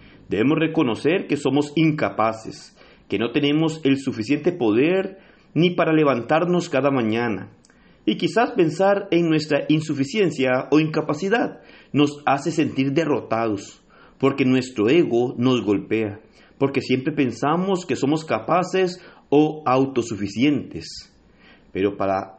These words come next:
no llegarnos a sentir derrotados, debemos humillarnos, y así podremos encontrar la satisfacción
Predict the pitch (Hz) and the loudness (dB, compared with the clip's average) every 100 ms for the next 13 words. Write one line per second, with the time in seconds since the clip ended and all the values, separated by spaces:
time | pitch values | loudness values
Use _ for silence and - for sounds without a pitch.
0 | - 98 127 160 180 175 131 107 107 104 | -10 -2 0 2 2 2 2 0 0 -2
1 | 101 - 110 110 113 104 104 156 127 104 | -4 -6 -4 -2 -2 -2 0 2 2 0
2 | 117 143 131 214 214 104 101 - - - | 0 0 0 0 0 0 -4 -8 -20 -20
3 | - _ - 104 110 135 - 160 147 123 | -20 _ -4 0 2 0 2 6 8 6
4 | 95 110 123 123 110 104 - - - - | 2 2 2 0 -2 -4 -10 -20 -20 -4
5 | 127 147 202 180 196 196 190 202 180 151 | 0 2 0 4 4 4 0 -2 0 0
6 | 123 156 185 190 170 135 131 110 - 143 | 0 -2 -2 -2 -2 -2 -2 -4 0 2
7 | 165 170 170 | 2 0 -4